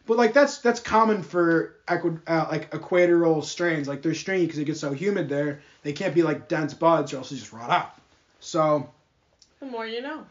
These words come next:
Speaker 1: Yeah, so what we did is we gave the guy who was upstairs, we gave him our cash.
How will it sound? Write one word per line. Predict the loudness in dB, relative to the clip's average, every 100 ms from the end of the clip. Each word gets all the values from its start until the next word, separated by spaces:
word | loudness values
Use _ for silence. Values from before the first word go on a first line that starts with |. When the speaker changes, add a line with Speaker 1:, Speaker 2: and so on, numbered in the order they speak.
| _
Speaker 1:
Yeah, | 2 2 2
so | 2 6
what | 6
we | 4
did | 2 2
is | 2 0
we | 2
gave | 4 6 4
the | 2
guy | 4 4 4
who | 0
was | 0 -2
upstairs, | -2 0 2 4 4 2 -4 -18 _ _ _ -4
we | 6
gave | 6 6
him | 2
our | -2
cash. | -4 -14 -16 -18